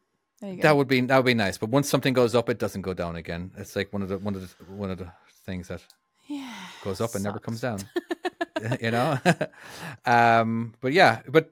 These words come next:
Speaker 2: it's just, it's good for all the people who are, uh, s-, uh, suffering. Um, but yeah, it just sucks for truck drivers who have to actually see people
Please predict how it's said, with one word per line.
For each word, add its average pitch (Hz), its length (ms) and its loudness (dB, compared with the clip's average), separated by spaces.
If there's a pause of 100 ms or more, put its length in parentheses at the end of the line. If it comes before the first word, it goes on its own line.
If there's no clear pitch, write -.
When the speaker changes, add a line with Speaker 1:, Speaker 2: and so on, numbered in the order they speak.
(220)
Speaker 2:
it's 170 180 0
just, - 240 6
it's 156 160 0
good 190 220 4
for 170 240 8
all 151 180 8
the 151 60 4
people 151 220 0
who 147 140 2
are, 135 260 8
uh, 127 280 8
s-, - 260 -10
uh, 117 300 0 (340)
suffering. 147 480 -2 (680)
Um, 117 440 0
but 120 240 0 (680)
yeah, 127 160 -4
it 117 100 -6
just - 120 -8
sucks 135 200 -2
for 131 80 -6
truck 156 220 -4
drivers 113 320 0
who 123 80 -2
have 117 100 -2
to 127 80 0
actually 120 220 -4
see 131 200 -6
people 123 440 -4